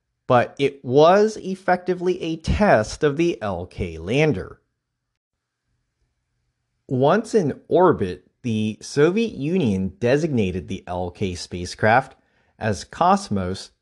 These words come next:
three seventy-nine. This generic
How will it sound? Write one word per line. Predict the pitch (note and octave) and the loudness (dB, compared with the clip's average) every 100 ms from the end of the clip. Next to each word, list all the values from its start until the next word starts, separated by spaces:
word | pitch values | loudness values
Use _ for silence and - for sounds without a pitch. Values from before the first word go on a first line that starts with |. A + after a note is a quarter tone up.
| _ - | _ -8
three | G#2 F#2 | -4 -4
seventy-nine. | F#2 - F2 E2 D#2+ F#2+ C#3+ A2+ - - _ _ _ _ _ _ _ _ _ _ _ _ - | -4 -6 -6 -6 -8 -2 0 0 -4 -18 _ _ _ _ _ _ _ _ _ _ _ _ 0
This | E3 A#3 - - B2+ | 2 2 0 -10 -8
generic | A2 B2+ B2 C3+ D#3+ G3+ - | -4 0 0 2 2 0 -4